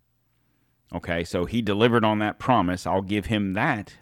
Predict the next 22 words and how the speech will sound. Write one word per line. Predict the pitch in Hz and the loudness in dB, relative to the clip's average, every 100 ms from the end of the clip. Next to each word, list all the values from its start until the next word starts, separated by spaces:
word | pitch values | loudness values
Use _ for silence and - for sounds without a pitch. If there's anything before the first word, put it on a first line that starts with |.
| _ _ _ | _ _ _
but | 113 107 | 0 2
it's | 104 | 0
out | 92 101 | -2 -2
of | 92 | -2
happenstance. | - 135 101 - 80 92 95 | -2 -4 -4 -6 -8 -8 -8
You | 92 | -6
just | 95 - | -8 -8
happen | - 90 - 95 | -4 -2 -2 -4
to | |
get, | 90 90 - _ _ _ _ _ _ - | -4 -6 -8 _ _ _ _ _ _ -8
I | 90 | -4
don't | 92 | -4
wanna | 90 85 | -6 -6
say, | 90 82 | -6 -4
I | 82 | -4
don't | 95 | -4
wanna | 87 | -4
use | 85 82 | -6 -6
the | |
words | 85 80 80 | -8 -10 -6
lucky, | 98 - 80 | -6 -6 -10
but | 78 76 | -8 -10